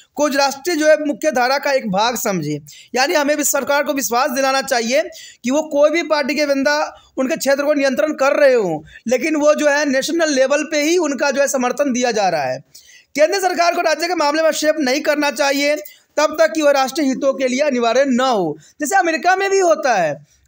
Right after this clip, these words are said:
अमेरिका में के राष्ट्रपति भी जो है क्षेत्रीय जो भी हो स्टेट, उस पर जो है हस्तक्षेप नहीं कर सकता है जब तक देश के लिए खतरा का सबब न बने। ठीक है, तो ऐसे यहाँ पर केंद्र सरकार को भी करना चाहिए कि जब तक जो है रा-, राज्यों को प्रॉब्लम न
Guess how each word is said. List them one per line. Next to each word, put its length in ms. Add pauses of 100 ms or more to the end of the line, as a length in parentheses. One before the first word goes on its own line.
अमेरिका 440
में 160
के 140
राष्ट्रपति 580
भी 440 (280)
जो 120
है 80
क्षेत्रीय 420
जो 200
भी 140
हो 160 (180)
स्टेट, 420 (260)
उस 180
पर 60
जो 120
है 60
हस्तक्षेप 440
नहीं 220
कर 200
सकता 400
है 160 (320)
जब 280
तक 140
देश 320
के 80
लिए 140
खतरा 340
का 200
सबब 420
न 220
बने। 280 (400)
ठीक 140
है, 140 (300)
तो 80
ऐसे 360
यहाँ 320
पर 160
केंद्र 240
सरकार 420
को 180
भी 240 (340)
करना 260
चाहिए 400
कि 100
जब 240 (120)
तक 200 (320)
जो 120
है 80
रा-, 160
राज्यों 360
को 140
प्रॉब्लम 420
न 140